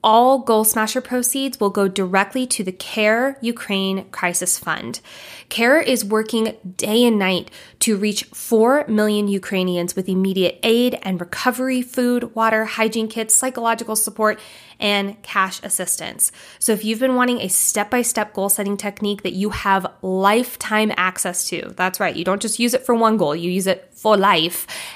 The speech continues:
and you also are wanting to do a little bit of good in this world, this is a great opportunity to get both. Go ahead and go to lifecoachbaker dot com forward slash goal smasher to learn more about Care and the program. Now, on to the episode.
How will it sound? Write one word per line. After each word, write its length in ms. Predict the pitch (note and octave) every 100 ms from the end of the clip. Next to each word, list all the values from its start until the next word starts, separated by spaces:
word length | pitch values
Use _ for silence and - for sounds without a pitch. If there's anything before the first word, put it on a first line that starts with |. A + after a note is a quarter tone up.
| -
and 220 | G#3+ A#3+
you 100 | B3+
also 240 | - A3 G#3+
are 80 | G3+
wanting 240 | G3 F#3
to 120 | F#3
do 100 | F#3+
a 60 | -
little 280 | F#3+ G#3+ A3
bit 120 | G#3
of 80 | F#3
good 140 | F3+
in 100 | E3+
this 180 | E3+ -
world, 260 | E3+ E3 - - -
this 180 | G#3 F#3+
is 100 | G3+
a 80 | G3
great 480 | F#3+ F3+ F3+ F3+ F3+
opportunity 800 | F#3 F#3 F3+ - E3+ F3+ F#3+ F#3+ _
to 140 | - F#3
get 360 | E3+ D#3+ - - _ -
both. 420 | D3+ - - - - - - -
Go 120 | - G#3+
ahead 280 | G#3+ A3+
and 120 | A3 G3+
go 120 | F#3+
to 160 | G3+ F#3
lifecoachbaker 640 | G3 G3 G3+ - F#3+ F#3
dot 180 | F#3 F3+
com 380 | - G3+ G#3 G3
forward 360 | - G3 F#3 F3+
slash 260 | - F3 -
goal 240 | - A3+
smasher 380 | A#3+ A#3+ A#3 A#3
to 140 | A3+ F#3
learn 360 | F3+ F3 F#3
more 320 | G3 A#3 C4
about 380 | - F#3 E3 -
Care 520 | - A#3+ A#3 B3 B3+ -
and 400 | F#3 F3 F3 G3+ -
the 260 | F3 E3 F#3+
program. 580 | - D#4 D#4+ D#3+ C#3 F#3+ -
Now, 340 | F#3+ G3 A#3+ -
on 160 | F3
to 80 | F3
the 120 | G#3
episode. 540 | E3 - - - G#3